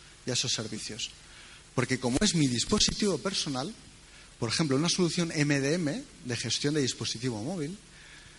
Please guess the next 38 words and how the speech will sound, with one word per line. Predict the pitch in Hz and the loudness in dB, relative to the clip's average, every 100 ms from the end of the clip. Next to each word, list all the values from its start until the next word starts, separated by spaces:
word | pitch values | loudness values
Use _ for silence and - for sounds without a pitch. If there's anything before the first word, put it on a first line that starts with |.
| - | -4
que, | 117 | -2
me, | 110 - - | -2 -4 -4
que, | 113 - - | -4 -4 -4
que | 113 | 0
se | - | 0
puede | - 139 | 2 2
hacer | 131 151 | 4 2
cuando | 135 120 | 2 2
el, | 113 113 117 113 | 0 -4 -8 -10
el, | 117 117 | -8 -4
yo | 127 | 0
tengo | 156 160 | 2 4
dos | 127 - - | 2 0 -2
teléfonos, | 147 202 120 104 | -2 0 -4 -6
el | 110 | -6
personal | 113 117 131 196 | -8 -6 -2 0
y | |
el | 175 | 0
corporativo. | 127 113 110 151 127 - - - - | -2 -2 0 0 0 -4 -14 -18 -14
El | 123 | -10
corporativo | 113 107 113 107 156 | -6 -2 -2 0 0
está | 170 - 208 | 0 -2 -2
capao. | 120 127 113 - - - - - - | 0 4 4 2 -8 -10 -14 -18 -6
Tengo | 127 127 131 113 104 - 117 | -4 0 -2 -2 -6 -6 -4
un | 131 | -2
co-, | 139 | 0
hay | 131 | 2
un | 160 | 2
control | 160 131 117 - | 2 0 -2 -2
en | 127 117 | -2 0
remoto | 117 123 143 120 110 | 0 2 0 -2 -8
por | 117 | -6
parte | 117 135 123 | -4 -2 -2
de | |
sistemas | - 147 143 | -2 -2 -2
internos | 139 131 123 | -2 -4 -4
de | 120 | -2
Indra | 185 220 240 | 0 0 -2